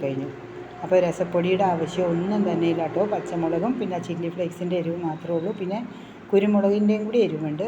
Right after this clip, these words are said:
അത്രയേ ഉള്ളൂ. അങ്ങനെ എല്ലാവരും ഇഷ്ടപ്പെടുന്ന അടിപൊളി രസമാണ്.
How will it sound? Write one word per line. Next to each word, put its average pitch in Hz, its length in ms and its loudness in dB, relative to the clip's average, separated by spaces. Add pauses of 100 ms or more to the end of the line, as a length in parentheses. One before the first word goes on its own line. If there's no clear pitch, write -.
അത്രയേ 160 300 -2
ഉള്ളൂ. 165 180 -2 (840)
അങ്ങനെ 175 280 0 (200)
എല്ലാവരും 220 640 2
ഇഷ്ടപ്പെടുന്ന 170 580 -4
അടിപൊളി 175 540 0
രസമാണ്. 160 540 -2